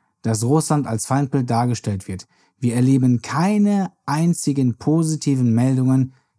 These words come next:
gegenüber Russland. Durchweg nur negative Äußerungen beziehungsweise negative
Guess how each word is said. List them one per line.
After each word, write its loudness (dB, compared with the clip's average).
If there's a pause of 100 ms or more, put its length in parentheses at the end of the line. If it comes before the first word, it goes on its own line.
(120)
gegenüber 2
Russland. -4 (320)
Durchweg 2 (120)
nur 2 (100)
negative 0
Äußerungen 0 (240)
beziehungsweise 0 (140)
negative 2